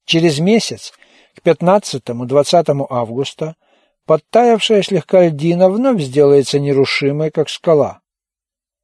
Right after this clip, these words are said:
Неровности ушли под снежный покров.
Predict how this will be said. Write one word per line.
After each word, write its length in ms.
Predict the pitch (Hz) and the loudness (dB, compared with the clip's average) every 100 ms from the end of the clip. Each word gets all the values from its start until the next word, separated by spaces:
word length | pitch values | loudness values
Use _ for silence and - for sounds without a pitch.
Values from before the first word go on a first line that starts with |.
| _ | _
Неровности 580 | 143 160 208 233 196 - | -2 2 4 4 0 -2
ушли 300 | 165 - 208 | -6 -4 -4
под 180 | 208 196 | -2 -2
снежный 400 | - 196 165 170 | -2 -2 -2 -2
покров. 540 | 151 135 127 107 - | -2 -4 -4 -10 -14